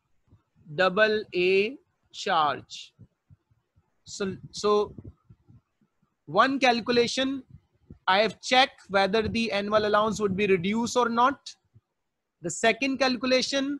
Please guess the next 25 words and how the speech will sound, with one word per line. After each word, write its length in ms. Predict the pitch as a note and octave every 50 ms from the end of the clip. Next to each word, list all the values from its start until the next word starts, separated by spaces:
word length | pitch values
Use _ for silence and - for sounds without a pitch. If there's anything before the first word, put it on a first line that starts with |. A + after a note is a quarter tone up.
| - _ _ _ _ _ _ _
the 180 | D#3 F#3+ F3+ _ -
current 420 | A3+ G#3+ A3 A#3+ C4 C4 C4 A#3+
and 260 | A#3 G#3+ G#3+ G#3 G3+ -
previous 500 | - F#3 G3 G3 G3 G#3 A#3+ B3 A#3+ -
annual 340 | C4 B3 A#3+ A#3+ B3+ B3+ B3+
allowance. 580 | B3+ B3+ C4 C4 C#4 D4 D#4 D4 - - - _ _ _ _ _ -
And 180 | F3+ G3 G#3
the 140 | A3 A3 A3 _
third 320 | - A#3 B3 C4+ D4 - A#3+
calculation 680 | C4+ B3 A#3 A3+ A#3 A#3 A3 G#3+ G3+ - - A#3 A3
is 380 | A3+ A#3+ C#4 E4 E4+ - - - _ _ _ _ -
whether 440 | C#3+ F#3 G3 G3+ G3+ G3+ C#4 C#4+ C#4+
there 200 | A3 B3+ B3 B3
is 140 | B3 A#3 G#3+
any 260 | A#3+ A3+ A3 A#3 A#3
double 380 | G3+ F3 G3 F#3+ F#3+ G#3+ G#3+ G#3+
A 100 | G#3+ G#3+
charge 600 | - - A3+ G#3 G3 G3+ G#3 G#3+ A3 A3 - - -
or 340 | - F#3 F#3+ G3 G#3 A#3 A#3+
not. 320 | G#3 G3 F3+ E3+ D3+ - - _ - - - - - _ _ _ _ -
Now 140 | G#3+ G#3+
this 240 | G3 E3+ C#4+ C#4+ -
double 300 | - F#3 A#3 A3 B3 B3+ C4
A 100 | C4 -
charge 560 | - - A3 F#3+ F#3+ G#3 B3+ D#4 - -